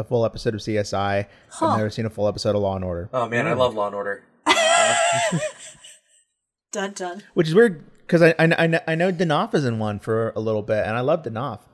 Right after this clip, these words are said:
Speaker 1: but I just haven't,
Speaker 4: Yeah.
Speaker 1: haven't checked in on that yet.
Speaker 4: I think he's in the regular one.
Speaker 1: I think, uh, is he in S V U?
Speaker 4: Oh, is it S V U that he did?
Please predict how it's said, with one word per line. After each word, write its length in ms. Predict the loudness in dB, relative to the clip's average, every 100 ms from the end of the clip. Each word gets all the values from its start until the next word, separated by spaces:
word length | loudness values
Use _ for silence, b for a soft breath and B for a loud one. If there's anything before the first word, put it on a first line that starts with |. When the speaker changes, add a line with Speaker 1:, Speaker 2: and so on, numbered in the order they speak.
| _ _ _
Speaker 1:
but 120 | -8 -6
I 60 |
just 160 | -6 -10
haven't, 320 | -8 -8 -8 -12 _
Speaker 4:
Yeah. 380 | -6 0 2 0 -4
Speaker 1:
haven't 220 | -12 -10
checked 220 | -8 -8
in 80 | -6
on 100 | -6
that 120 | -8
yet. 220 | -8 -10 -12 -10
Speaker 4:
I 60 |
think 220 | -8 -8
he's 180 | -6 -4
in 120 | -4
the 100 | -4 -6 -12
regular 460 | -10 -8 -6 -6 -6
one. 320 | -6 -6 -8 -10 -12
Speaker 1:
I 40 |
think, 120 | -10 -10
uh, 40 | -12 _ _
is 140 | -12 -10
he 100 | -8
in 80 | -8
S 140 | -8
V 100 | -6
U? 340 | -4 -4 -4 -8 _ _ _ _
Speaker 4:
Oh, 120 | -2 0
is 140 | 2
it 100 | 4
S 200 | 2 2
V 80 | -4
U 220 | -2 -2
that 120 | -2
he 140 | -2 0
did? 300 | 0 0